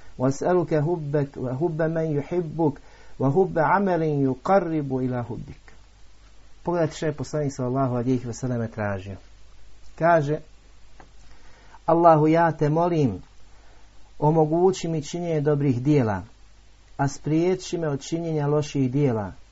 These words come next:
Podari mi ljubav prema siromacima i oprosti mi. I smiluj mi se. Ukoliko odlučiš svoje robove staviti u kušnju, ti me uzmi k sebi prije nego što me u iskušenje staviš.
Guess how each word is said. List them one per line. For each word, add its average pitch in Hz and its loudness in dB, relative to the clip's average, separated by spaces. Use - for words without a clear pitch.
Podari 156 2
mi 151 0
ljubav 151 0
prema 135 -2
siromacima 139 -2
i 131 0
oprosti - -2
mi. 101 -6
I 170 2
smiluj 185 6
mi 123 4
se. 107 -8
Ukoliko 160 0
odlučiš 190 0
svoje 175 -2
robove 170 0
staviti 156 -2
u 135 2
kušnju, 127 -2
ti 147 0
me 139 2
uzmi 151 2
k - -8
sebi 156 -2
prije 180 4
nego 185 4
što 156 -2
me 147 0
u 143 0
iskušenje 143 0
staviš. 101 -4